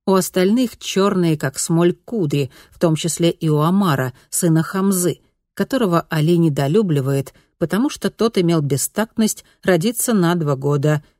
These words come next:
раньше Хамида. Они сбились в кружок вокруг Юсефа Таджера, самого старшего из них. Этого подростка только бедность ещё удерживает в детстве.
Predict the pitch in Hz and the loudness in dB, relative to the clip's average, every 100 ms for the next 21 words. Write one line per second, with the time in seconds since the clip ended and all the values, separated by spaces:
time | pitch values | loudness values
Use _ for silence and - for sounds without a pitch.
0 | - 165 139 131 160 147 170 160 135 127 | -2 0 0 -2 -4 -4 0 0 0 -6
1 | - _ _ _ _ _ _ _ _ _ | -16 _ _ _ _ _ _ _ _ _
2 | - 185 330 220 180 240 214 - - 156 | 0 4 4 2 0 2 0 -2 -2 0
3 | 151 240 233 151 147 190 185 156 147 165 | 2 0 0 -2 0 -2 0 -2 0 -2
4 | 151 160 156 165 156 156 135 - - _ | -2 -4 -2 -4 -2 -6 -8 -10 -18 _
5 | _ - - 170 165 180 - 220 143 - | _ -6 0 2 2 0 -2 -4 -4 -6
6 | 135 123 127 135 - - _ _ _ _ | -6 -6 -6 -8 -12 -20 _ _ _ _
7 | - 175 151 139 139 139 127 143 165 - | -2 -2 0 -4 -2 -4 -2 0 -2 -2
8 | 160 123 _ _ - 175 - 180 214 196 | -2 -4 _ _ -2 -2 0 0 0 0
9 | 151 131 143 127 143 135 139 139 139 131 | 0 -2 -6 -6 -4 -2 -2 -2 -2 -4
10 | 147 156 147 165 135 - - | -2 -2 -2 -2 -4 -8 -12